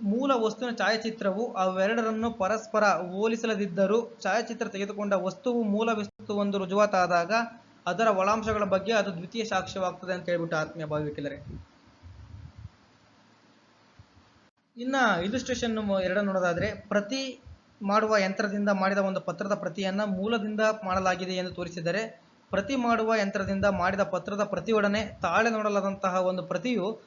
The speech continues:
ಆ ಪತ್ರದ ಒಳಾಂಶಗಳ ಬಗ್ಗೆ ದ್ವಿತೀಯ ಸಾಕ್ಷ್ಯವಾಗ್ತದೆ. ಕ್ಲಿಯರ್ ಆಗಿ ಅರ್ಥ ಮಾಡ್ಕೊಳ್ಳಿ. ಯಾವುದೇ ಒಂದು ನಾವು ದಾಖಲೆಯನ್ನ ಪ್ರತಿ ಅಥವಾ ನಕಲು ಮಾಡ್ತೀವಿ ಅನ್ನೋದಾದ್ರೆ, ಯಂತ್ರದ ಮೂಲಕ, ಅಂತಹ ಯಂತ್ರದ ಮೂಲಕ ಅಥವಾ ಯಂತ್ರದ ಸಮ-, ಸಹಾಯದಿಂದ ಮಾಡಿದಂತಹ ಒಂದು ಪ್ರತಿಯನ್ನ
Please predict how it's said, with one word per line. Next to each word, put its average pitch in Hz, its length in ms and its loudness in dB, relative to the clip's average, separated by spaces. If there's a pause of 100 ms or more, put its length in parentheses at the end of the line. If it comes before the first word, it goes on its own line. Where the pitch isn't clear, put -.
(160)
ಆ 170 60 2
ಪತ್ರದ 196 400 0
ಒಳಾಂಶಗಳ 208 580 2
ಬಗ್ಗೆ 185 360 0
ದ್ವಿತೀಯ 190 300 -4
ಸಾಕ್ಷ್ಯವಾಗ್ತದೆ. 170 920 -2 (420)
ಕ್ಲಿಯರ್ 202 300 2
ಆಗಿ 202 80 2
ಅರ್ಥ 190 140 0
ಮಾಡ್ಕೊಳ್ಳಿ. 190 480 -2
ಯಾವುದೇ 202 400 0
ಒಂದು 202 260 -2
ನಾವು 180 220 -4
ದಾಖಲೆಯನ್ನ 185 540 -2
ಪ್ರತಿ 185 340 -6
ಅಥವಾ 185 300 -2
ನಕಲು 190 300 -2
ಮಾಡ್ತೀವಿ 190 360 -2
ಅನ್ನೋದಾದ್ರೆ, 175 320 0
ಯಂತ್ರದ 190 320 -4
ಮೂಲಕ, 180 400 -2 (800)
ಅಂತಹ 202 320 0 (160)
ಯಂತ್ರದ 220 260 -2
ಮೂಲಕ 208 280 -2
ಅಥವಾ 190 380 2
ಯಂತ್ರದ 190 440 -4
ಸಮ-, 185 180 -10
ಸಹಾಯದಿಂದ 196 360 -2
ಮಾಡಿದಂತಹ 180 420 -2
ಒಂದು 175 180 -4
ಪ್ರತಿಯನ್ನ 196 440 -2